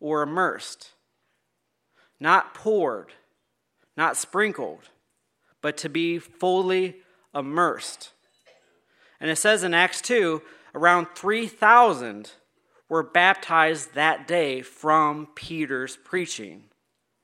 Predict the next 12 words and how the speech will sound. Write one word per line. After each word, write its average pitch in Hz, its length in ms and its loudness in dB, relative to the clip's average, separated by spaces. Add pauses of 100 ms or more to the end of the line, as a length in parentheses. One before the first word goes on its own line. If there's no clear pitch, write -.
(960)
That's - 400 -10 (260)
quite 208 300 4
a 202 60 0
way 202 220 2
to 156 60 0
start 202 380 0
a 160 60 -4
church - 560 0
on 156 180 -2
a 143 80 -2
first - 360 0
day. 185 340 4